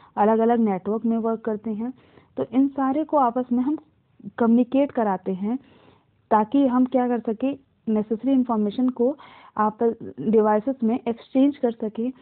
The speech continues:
और हमें necessary इन्फॉर्मेशन मिल सके। इसके लिए हम, अ, क्या करते हैं, उन devices को connect करते हैं। तो वो जितनी भी devices होती हैं, वो heterogeneous type होती हैं। Heterogeneous यानी different different platform पे work करने वाली होती हैं,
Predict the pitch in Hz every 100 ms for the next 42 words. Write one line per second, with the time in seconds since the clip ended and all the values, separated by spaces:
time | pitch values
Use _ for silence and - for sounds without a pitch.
0 | - - - 226 226 226 269 226 226 226
1 | 226 220 220 202 202 214 208 202 196 202
2 | 220 247 226 _ 226 214 208 202 214 247
3 | 202 202 - 214 202 226 220 214 208 226
4 | 285 _ - - - _ - 247 254 240
5 | 220 214 240 - 285 254 247 254 220 185
6 | 190 185 202 _ _ _ 269 277 294 233
7 | 254 247 302 311 285 226 202 196 208 285
8 | 240 233 247 233 254 285 226 214 - 285
9 | 240 190 180 - 185 185 185 185 185 190
10 | - _ - _ - 208 254 262 254 262
11 | 247 233 277 220 220 262 247 226 262 269
12 | 208 185 214 208 294 214 196 196 202 190
13 | 190 180 185 196 185 196 196